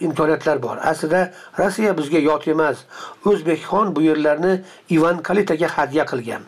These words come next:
Tarixan o'zimizni yerimiz. Nomlaridan ham ma'lum. Boyko'l, Barnovul, Irtish,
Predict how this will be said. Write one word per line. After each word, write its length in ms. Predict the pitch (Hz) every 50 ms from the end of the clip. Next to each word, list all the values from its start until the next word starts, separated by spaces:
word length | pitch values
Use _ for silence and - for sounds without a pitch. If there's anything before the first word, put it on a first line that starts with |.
| - - - - - - - -
Tarixan 420 | - 214 208 190 175 - 175 190 190 190
o'zimizni 440 | 190 165 160 156 139 120 117 139 151 147
yerimiz. 420 | 135 131 123 117 120 113 110 - - - - - - - -
Nomlaridan 500 | 170 190 190 185 175 165 156 160 170 160 -
ham 160 | - 156 147 143 139 131 127 131
ma'lum. 320 | 143 143 131 131 123 117 113 - - - - - -
Boyko'l, 640 | - 175 196 170 139 - - 165 160 160 156 147 139
Barnovul, 600 | 156 175 180 175 170 160 139 131 151 160 160 151 135 - - - - - - -
Irtish, 640 | 180 196 185 185 - 175 175 165 156 135 - - -